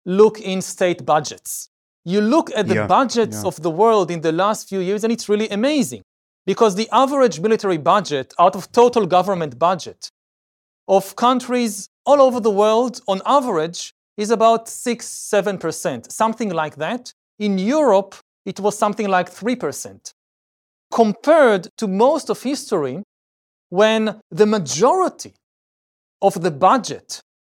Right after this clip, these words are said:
Speaker 1: of every king and emperor and sultan went to finance the army and the navy and the fortresses, not healthcare and education. The world that we know uh, whether in the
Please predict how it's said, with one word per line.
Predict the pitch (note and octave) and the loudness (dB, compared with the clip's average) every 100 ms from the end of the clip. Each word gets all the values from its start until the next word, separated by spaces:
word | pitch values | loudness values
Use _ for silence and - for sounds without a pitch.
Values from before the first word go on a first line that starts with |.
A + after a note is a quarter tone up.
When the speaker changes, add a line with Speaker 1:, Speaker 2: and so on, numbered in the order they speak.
| - | -2
Speaker 1:
of | F#3+ - | -2 0
every | A#3 B3+ B3 B3 | -2 -2 0 -4
king | F#3+ - A#3+ A#3+ B3 G#3 - | -4 -2 0 0 0 -4 -4
and | F3 - | -6 -4
emperor | G3+ A3 A#3 G#3 G#3 G#3 G3 | -4 -2 2 4 4 4 2
and | D#3 | -2
sultan | - - G#3+ B3+ E3 B2+ D#3+ - _ - | -2 4 4 4 -2 -8 -10 -16 _ -8
went | D#3+ A3 A3 A3 - - | 0 0 0 -4 -8 -8
to | A3+ | -8
finance | - G#3 F#3 F#3+ F3+ F3+ F3 - | -4 0 0 0 -4 -6 -8 -10
the | D#3+ F3+ | -10 0
army | E3+ E3+ E3+ E3+ E3+ E3+ | 2 2 0 -6 -8 -8
and | D#3+ | -4
the | D#3+ | -4
navy | D#3 D#3+ D#3 D3 E3 D#3+ | -4 -6 -6 -8 -8 -8
and | D#3+ | -6
the | D#3 | -6
fortresses, | - G3+ G#3 E3 C3+ - G2+ - - _ _ _ _ _ | 0 4 4 2 -6 -8 -14 -14 -16 _ _ _ _ _
not | E3+ A3+ B3+ | 0 2 2
healthcare | - A3+ A#3 - G#3 F#3+ | 4 4 2 0 0 0
and | E3+ | -2
education. | E3 D#3+ A3 G#3+ - - _ _ _ _ _ _ _ _ | -6 -6 -4 -4 -6 -14 _ _ _ _ _ _ _ _
The | D#3+ G3 | 2 4
world | F#3+ D4+ D#4+ | 6 6 4
that | B3 F3 | 0 -2
we | E3 C4+ | -4 -2
know | D4 F3 G#3+ C#4 D#4 - _ _ _ _ _ _ _ - | 0 0 2 0 -2 -12 _ _ _ _ _ _ _ -6
uh, | G3+ | 2
whether | G#3 A#3 B3 | 4 4 2
in | |
the | F#3 | 2